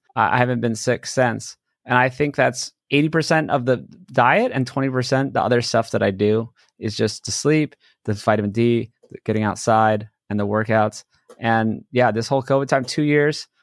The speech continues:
I haven't made one change in my life. I, I don't do anything different. I've washed my hands less, uh, this, in the last two years than I've ever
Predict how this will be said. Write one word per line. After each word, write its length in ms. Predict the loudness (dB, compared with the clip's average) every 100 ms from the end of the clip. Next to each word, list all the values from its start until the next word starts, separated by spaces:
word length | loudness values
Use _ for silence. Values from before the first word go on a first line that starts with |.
| _
I 80 | -2
haven't 180 | 0 2
made 180 | 0 0
one 240 | 0 0
change 280 | 0 0 0
in 60 | 0
my 120 | 2
life. 500 | 4 2 0 -6 _ _
I, 280 | 0 0 0 0
I 80 |
don't 140 | 0 0
do 100 | 0
anything 240 | 0 -2
different. 380 | -2 -2 -2 0
I've 160 | -2 0
washed 280 | 0 0 0
my 100 | 0
hands 240 | 0 -2
less, 460 | 0 0 0 -4 -14 _ _ -2
uh, 200 | -2 2
this, 220 | 0 -2
in 120 | -2 2
the 60 |
last 240 | 2 2 0
two 80 | 0
years 200 | 0 0
than 100 | 0
I've 80 |
ever 440 | 0 0 0 -2